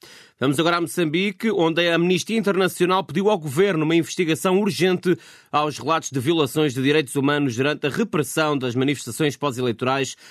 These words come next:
apontando homicídios ilegais de mais de trezentas pessoas.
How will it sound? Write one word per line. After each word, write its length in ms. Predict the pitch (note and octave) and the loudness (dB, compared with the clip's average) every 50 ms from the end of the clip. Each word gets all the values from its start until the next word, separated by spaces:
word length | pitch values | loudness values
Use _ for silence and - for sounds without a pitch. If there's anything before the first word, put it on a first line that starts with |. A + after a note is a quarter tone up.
| - - - | -14 -6 -4
apontando 640 | C3 C3 - D3 D3 C3 - D3 D3+ D3+ C#3 C#3 | -4 -2 0 -2 -2 0 0 0 0 0 0 0
homicídios 680 | D3+ D#3+ D#3+ D#3+ C#3+ B2 - E3 D#3+ C#3+ D3+ C3 A2+ | 0 2 2 0 0 0 -2 -6 -4 -2 -2 -2 0
ilegais 420 | F3+ F#3 D#3 C3 D3 D#3+ D#3 C#3+ A#2 | 0 0 2 0 0 -2 -2 -6 -6
de 80 | B2+ | -6
mais 220 | C3+ D3 D3+ D3+ B2+ | -4 -2 -2 -2 -4
de 100 | B2+ B2+ | -6 -6
trezentas 540 | - D#3 C3+ B2+ A2 F3 G#3+ G#3+ F#3+ D#3+ | -4 -4 -4 -2 0 -2 -2 -2 -4 -8
pessoas. 520 | - - - - D3+ D3+ C#3+ C3+ B2 - | -8 -8 -6 -2 0 2 2 2 0 -2